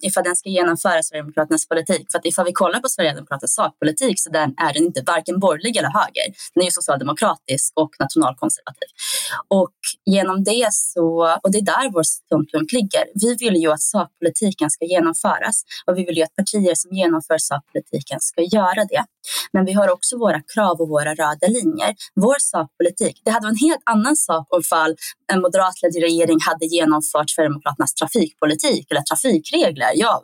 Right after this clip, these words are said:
go ahead, kör hårt. Men när det kommer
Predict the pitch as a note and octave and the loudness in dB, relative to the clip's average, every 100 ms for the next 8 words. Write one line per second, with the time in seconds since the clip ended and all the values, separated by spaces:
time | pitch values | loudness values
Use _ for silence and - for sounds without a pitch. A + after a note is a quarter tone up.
0 | _ - E3+ F3 - - - - E3+ G3 | _ 0 2 2 0 -2 -4 -2 0 2
1 | B3+ G3+ - - - - F#3+ F#3+ F3+ F#3 | 2 0 -6 -8 -8 -2 0 2 0 0
2 | G#3+ G3 B3 | 2 2 2